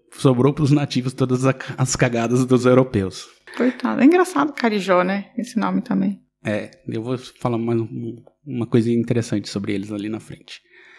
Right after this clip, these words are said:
Speaker 1: Já o bacharel foi deixado lá, onde continuou a mandar em toda a região, mas menos poderoso que antes,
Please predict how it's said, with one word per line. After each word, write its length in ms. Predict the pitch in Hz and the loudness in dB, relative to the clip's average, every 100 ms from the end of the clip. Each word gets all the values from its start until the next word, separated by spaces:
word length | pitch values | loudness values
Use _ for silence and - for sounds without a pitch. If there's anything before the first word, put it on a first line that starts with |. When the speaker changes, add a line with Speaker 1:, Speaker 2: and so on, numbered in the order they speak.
| - _ 139 | -20 _ -2
Speaker 1:
Já 180 | 120 | 2
o 80 | 196 | 6
bacharel 580 | 180 170 131 117 135 131 | 6 6 6 6 6 4
foi 200 | - 135 | 2 2
deixado 320 | 131 151 151 | 2 2 4
lá, 340 | 151 120 110 - 120 | 4 4 0 -4 0
onde 140 | 113 | 2
continuou 460 | 113 117 127 123 131 | 2 2 4 4 4
a 40 | 127 | 4
mandar 340 | 120 117 113 120 | 4 6 2 0
em 100 | 113 | 0
toda 220 | 123 123 | 0 2
a 40 | |
região, 540 | 139 135 139 139 175 175 - | 2 4 4 4 2 0 0
mas 160 | 147 147 | 0 4
menos 220 | 180 170 | 4 4
poderoso 420 | 185 160 165 160 | 4 6 6 4
que 140 | - | 2
antes, 360 | 135 127 - | 2 2 -2